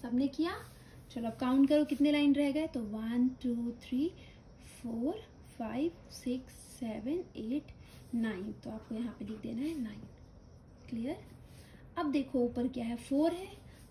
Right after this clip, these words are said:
तो अब हमको four line draw करना है, वन, two, three, four। कितने line cut करने हैं, one line cut करने, तो वन line cut कर दो। तो कितने बच गए, one,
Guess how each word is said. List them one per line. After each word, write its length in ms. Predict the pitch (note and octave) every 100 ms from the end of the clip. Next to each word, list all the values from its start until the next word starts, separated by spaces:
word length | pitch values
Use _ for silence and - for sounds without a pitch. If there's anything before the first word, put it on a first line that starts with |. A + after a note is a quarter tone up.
| -
तो 60 | -
अब 200 | - A3+
हमको 280 | A#3 B3 D4+
four 340 | - A#3+ A#3
line 200 | A3 A3
draw 120 | G#3+
करना 300 | G#3+ G#3+ G#3+
है, 80 | G#3+
वन, 340 | G3 G#3+ B3+ G4 - - - - - - - - - - -
two, 300 | C4+ B3 C#4 G#4+ - - - - - -
three, 360 | - B3 B3+ F#4 - - - - - -
four। 460 | - A#3+ F#3 - - - - - - - - -
कितने 240 | B3 C#4
line 220 | D4 D4+
cut 160 | D4+ D4
करने 240 | D4+ D4+
हैं, 140 | F#4 A3
one 180 | A3 G#3
line 240 | G#3 G#3
cut 260 | G#3+ G#3 -
करने, 160 | G#3
तो 120 | G#3+ G#3
वन 180 | G#3+
line 140 | G#3+ A3+
cut 180 | D4 -
कर 160 | D4
दो। 160 | A#3+ C#4
तो 420 | - - - -
कितने 220 | C4 C#4 C4+
बच 180 | C4+
गए, 120 | - C#4
one, 340 | A3 A#3 C4